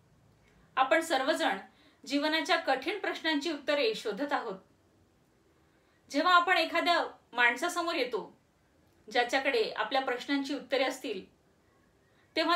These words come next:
ते शोधण्यासाठी आपण त्याच्या मागे जातो किंवा त्याच्या पुस्तकांचा अभ्यास करतो.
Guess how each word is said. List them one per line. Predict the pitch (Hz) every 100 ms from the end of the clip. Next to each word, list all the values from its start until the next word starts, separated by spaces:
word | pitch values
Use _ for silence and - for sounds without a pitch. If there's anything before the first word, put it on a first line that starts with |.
| 349
ते | 349
शोधण्यासाठी | 381 339 277 349 359 294 311 240
आपण | 247 311 285
त्याच्या | 285 302
मागे | 269 220 269
जातो | 285 - 170 - _ _ _ _ _ _ _ _ _ _ _
किंवा | 285 285
त्याच्या | 277 254 285
पुस्तकांचा | 285 - 285 277 277
अभ्यास | 247 196 254 254
करतो. | 226 - -